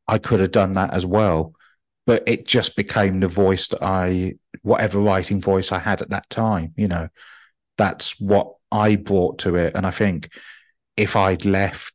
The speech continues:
that someone else would have brought their own voice to it. So if it was freeform and entertaining, I'll very happily take that. But, uh, but that was,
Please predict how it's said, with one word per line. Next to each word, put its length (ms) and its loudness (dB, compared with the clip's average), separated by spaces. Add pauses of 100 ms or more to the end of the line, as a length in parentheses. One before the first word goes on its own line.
(120)
that 180 0
someone 280 0
else 180 0
would 100 2
have 80 -6
brought 180 2
their 120 0
own 160 2
voice 340 -2
to 160 -2
it. 160 0
So 360 2 (580)
if 200 0
it 60 6
was 180 2
freeform 440 2
and 100 2
entertaining, 420 0
I'll 80 2
very 260 2
happily 380 -2
take 300 0
that. 300 -2
But, 280 -4
uh, 240 2
but 100 -4
that 180 0
was, 280 -2